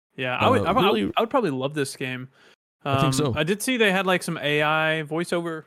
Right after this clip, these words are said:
Speaker 1: stuff in this game.
Speaker 2: Yeah.
Speaker 1: Um,
Speaker 2: People are mad about
Speaker 1: I'm not
Speaker 2: that.
Speaker 1: Yeah,
Speaker 2: People
Speaker 1: I'm
Speaker 2: tend
Speaker 1: not
Speaker 2: to
Speaker 1: a
Speaker 2: get
Speaker 1: huge
Speaker 2: mad
Speaker 1: fan of
Speaker 2: about
Speaker 1: that.
Speaker 2: A I stuff, yeah.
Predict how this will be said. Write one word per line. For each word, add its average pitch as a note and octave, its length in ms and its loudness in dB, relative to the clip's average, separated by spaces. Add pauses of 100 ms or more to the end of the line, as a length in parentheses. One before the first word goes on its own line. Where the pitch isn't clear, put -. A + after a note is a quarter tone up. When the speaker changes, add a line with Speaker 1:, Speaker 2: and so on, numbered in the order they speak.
(140)
Speaker 1:
stuff - 280 -12
in F#3+ 60 -8
this F#3 100 -8
game. G3 320 -8 (1160)
Speaker 2:
Yeah. C#3 500 2
Speaker 1:
Um, - 80 -6 (320)
Speaker 2:
People C#3 220 0
are C3+ 40 0
mad B2 220 0
about A#2 100 2
Speaker 1:
I'm D#3+ 60 2
not E3 80 0
Speaker 2:
that. G2+ 160 -2 (720)
Speaker 1:
Yeah, - 0 -
Speaker 2:
People B3 100 4
Speaker 1:
I'm A#3 80 6
Speaker 2:
tend G#3+ 100 4
Speaker 1:
not F#3 80 6
Speaker 2:
to D3 60 2
Speaker 1:
a - 20 2
Speaker 2:
get - 60 2
Speaker 1:
huge C3+ 80 2
Speaker 2:
mad G2+ 80 0
Speaker 1:
fan G#2 80 0
of G2+ 80 0
Speaker 2:
about G2+ 220 -2
Speaker 1:
that. A2+ 60 0
Speaker 2:
A A2 160 0
I G#2+ 120 0
stuff, - 400 -4
yeah. G2 160 0